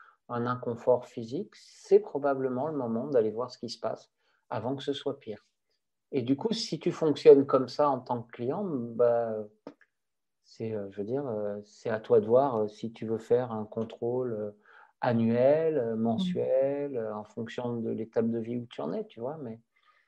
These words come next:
Speaker 1: donc, en gros, je peux dire une demi-douzaine en moyenne, mais
Speaker 2: Mm.
Speaker 1: c'est de moins en moins ça.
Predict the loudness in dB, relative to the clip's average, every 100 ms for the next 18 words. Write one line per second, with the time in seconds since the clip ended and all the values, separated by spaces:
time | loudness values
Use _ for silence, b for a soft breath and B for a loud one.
0 | _ _ _ _ _ _ 0 0 -2 _
1 | _ _ _ 10 10 10 6 12 12 12
2 | 12 0 -4 0 2 4 6 6 4 0
3 | -2 -4 2 6 6 6 2 2 4 8
4 | 8 8 4 2 -4 -6 -6 -4 -4 -2
5 | -2 2 2 4 4 4 2 -2 -6